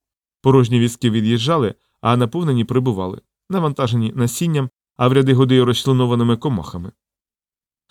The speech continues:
Маленькі візочки з мурахами в запрязі рухалися напрочуд швидко, підстрибуючи та гойдаючись на нерівностях. Скляний ковпак, що раніше накривав гніздо,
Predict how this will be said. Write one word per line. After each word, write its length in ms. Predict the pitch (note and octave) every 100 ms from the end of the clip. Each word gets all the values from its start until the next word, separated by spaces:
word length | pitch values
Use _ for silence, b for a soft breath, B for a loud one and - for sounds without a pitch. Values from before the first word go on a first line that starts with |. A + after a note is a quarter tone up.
| _
Маленькі 380 | C3 C#3 B2 A#2+
візочки 400 | B2 A#2 A2 A2+
з 40 |
мурахами 460 | A2+ A#2 D3 A#2+ A2
в 20 |
запрязі 500 | G#2+ A2 D3+ D3 G2 - _ -
рухалися 500 | D#3 G3+ C3+ A#2 B2+
напрочуд 420 | A#2+ B2 B2 D#3
швидко, 460 | - G#2+ F#2 - G#2 _ _ _
підстрибуючи 600 | B2+ A#2 - F#3 C3+ A2+
та 140 | A2+ A#2
гойдаючись 600 | C3 A#2+ A2+ A2 A2 -
на 60 |
нерівностях. 720 | B2 C3 E2 E2+ - F#2+ - _ _ _ _ _ _ _
Скляний 360 | - - B2 B2
ковпак, 460 | B2+ A#2 E3 F#3+ _ _ _
що 180 | - C3
раніше 320 | B2+ B2 B2
накривав 380 | B2 B2+ B2 A2+
гніздо, 440 | A#2+ B2+ A2+ G#1+